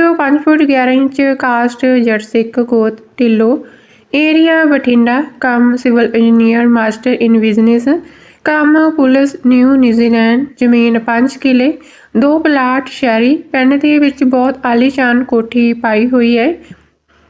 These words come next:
ਪਰਿਵਾਰ ਮੈਂਬਰ, ਪਿਤਾ ਖੇਤੀਬਾੜੀ ਕਰਦੇ, ਮਾਤਾ ਹਾਊਸਵਾਈਫ, ਦਾਦਾ ਪੰਚਾਇਤ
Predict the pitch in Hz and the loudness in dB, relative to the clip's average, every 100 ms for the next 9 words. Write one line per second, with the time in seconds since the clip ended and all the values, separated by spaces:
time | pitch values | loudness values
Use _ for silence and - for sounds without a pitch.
0 | _ - 320 320 311 320 320 311 302 302 | _ -4 0 0 0 2 2 4 2 2
1 | 359 302 277 262 262 262 254 262 277 269 | 0 -2 -4 -2 -2 0 -2 -2 0 0
2 | 254 254 254 240 240 320 311 240 233 240 | 0 0 0 -2 -2 -2 -2 -2 -2 -2
3 | 240 247 240 226 262 254 240 226 226 240 | -2 -2 -2 -2 -2 -2 -2 0 0 0
4 | 302 - 196 - - 269 285 285 320 320 | -2 -6 -20 -20 -2 0 0 0 0 0
5 | 311 311 294 294 277 | 0 0 0 0 -2